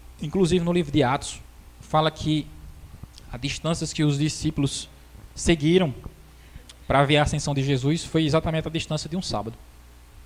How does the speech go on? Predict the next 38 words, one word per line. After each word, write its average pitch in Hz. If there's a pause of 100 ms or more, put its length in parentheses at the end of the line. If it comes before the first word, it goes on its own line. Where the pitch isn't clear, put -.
(640)
Que 143
era 160
a 165
distância 196
que 208
o, 202
o 180
judeu 185 (160)
podia 170
andar 131
no 139
dia 135
de 147
sábado. - (640)
Não 127
podia 143
andar 135
mais 127
do -
que 139
aquilo. 113
Se -
você 139
saísse 156
daqui 151
pra 165
Teixeira, 165
tava 175
transgredindo 170
o 160
sábado. 107 (1080)
Você -
pode 143
sair 143 (400)
novecentos 135
e -
cinquenta 151
metros. 107